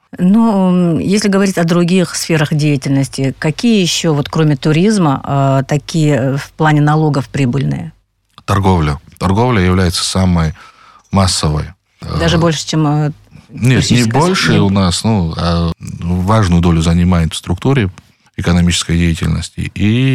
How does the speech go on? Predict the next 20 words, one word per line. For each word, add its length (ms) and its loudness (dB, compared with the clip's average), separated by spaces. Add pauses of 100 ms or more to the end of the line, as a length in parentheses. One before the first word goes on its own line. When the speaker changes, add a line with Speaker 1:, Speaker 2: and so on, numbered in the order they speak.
Speaker 2:
ещё 200 -2
строительство. 720 -6 (440)
У 60 -6
нас 280 -2
республика, 580 -2
слава 160 -4
богу, 220 -4
развивается. 760 0 (480)
Строитель-, 560 -2
ну, 200 2
множество 480 0
объектов 400 -2
сегодня 280 -6
строятся. 540 -2
Везде 540 0
есть, 300 -4
э, 400 -6 (220)
работники, 600 0
которые 420 0
осуществляют 460 -2